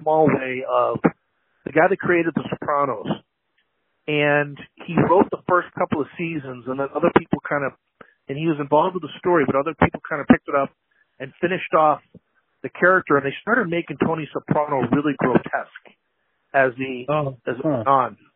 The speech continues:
Speaker 1: And towards the end of the series, he was doing these things and killing people he would never kill before, friends, friends of friends, and going way beyond his boundaries, um, as far as, uh,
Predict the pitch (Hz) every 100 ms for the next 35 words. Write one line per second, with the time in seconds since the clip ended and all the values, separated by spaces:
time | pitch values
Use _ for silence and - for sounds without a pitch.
0 | _ - 147 135 127 - 147 127 139 143
1 | 151 160 - 180 175 131 120 135 120 151
2 | 165 160 147 135 117 _ _ _ _ _
3 | _ _ - 170 165 147 - 180 175 165
4 | - 156 135 127 139 - 139 151 147 -
5 | 151 143 127 147 151 - - 147 143 147
6 | 147 - _ - 139 143 147 - 143 135
7 | 139 131 _ _ _ 151 143 156 151 165
8 | 170 170 160 143 143 - 135 147 143 127
9 | 120 - _ _ _ _ _ _ _ _
10 | 131 127 113 107 104 _ _ _ _ _
11 | _ _ _ _ _ - 123 - 147 139
12 | 135 - 131 135 131 123 120